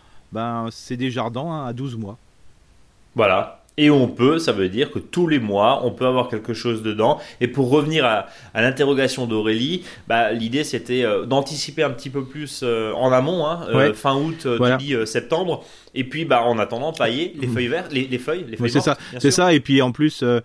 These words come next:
Speaker 1: là, ce que je lui conseille vraiment, euh, c'est, euh, dans ce secteur-là, c'est de travailler avec, sur des châssis, hein, c'est-à-dire quatre planches,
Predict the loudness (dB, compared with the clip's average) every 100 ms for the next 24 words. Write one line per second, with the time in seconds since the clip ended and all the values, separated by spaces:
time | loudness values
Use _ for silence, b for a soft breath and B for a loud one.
0 | B B B -2 -2 -2 -4 -2 -4 0
1 | 2 2 0 -2 -2 -2 -2 -2 -2 -2
2 | -4 -6 -4 -4 -2 -2 0 -2 -4 -4
3 | -4 -4 -4 -2 -2 -2 -2 -6 -8 -8
4 | -4 -4 -4 -8 -8 -8 -6 -4 -2 -2
5 | -2 -4 -4 -4 -4 -8